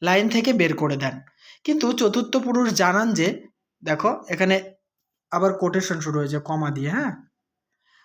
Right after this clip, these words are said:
"আমি বাবা কিছুই জানি নে, সেই সকাল থেকে বলে দাঁড়িয়ে আছি দুটো চালের জন্যে", দাঁড়িয়ে দিয়ে কোটেশন ক্লোজ।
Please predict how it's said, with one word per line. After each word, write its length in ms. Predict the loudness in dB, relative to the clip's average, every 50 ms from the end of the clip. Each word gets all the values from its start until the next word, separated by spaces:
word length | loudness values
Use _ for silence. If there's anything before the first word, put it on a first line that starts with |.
| _ _ _ _ _ _ _ _ _ _ _ _ _ _
"আমি 320 | 0 2 2 4 4 2 4
বাবা 460 | 4 4 4 6 4 4 4 2 -2 -2
কিছুই 360 | -2 -2 -2 0 0 0 2 4
জানি 320 | 4 4 4 4 2 0
নে, 320 | 0 0 -2 -4 -6 -12 -18 _ _ _ _ _ _ _ _ _
সেই 320 | _ -2 2 2 4 4 4
সকাল 440 | 4 4 2 4 6 4 4 4 2
থেকে 260 | 0 0 2 2 2
বলে 240 | 4 4 4 4 4
দাঁড়িয়ে 400 | 4 4 4 4 4 4 6 4
আছি 560 | 4 4 2 2 0 0 0 -4 -10 -18 _ _
দুটো 260 | -2 0 2 4 2 2
চালের 400 | 4 4 4 4 4 2 0 0
জন্যে", 340 | 0 0 0 0 0 -2 -4 -6 -10 -14 _ _ _ _ _ _ _ _ _ _ _
দাঁড়িয়ে 240 | -4 -2 -2 0 0
দিয়ে 140 | 0 0
কোটেশন 460 | 0 -4 -4 -4 -4 -4 -4 -4 -6 -6 -8 -12 -20 _ _ _
ক্লোজ। 280 | -6 -2 -2 -2 -2 -4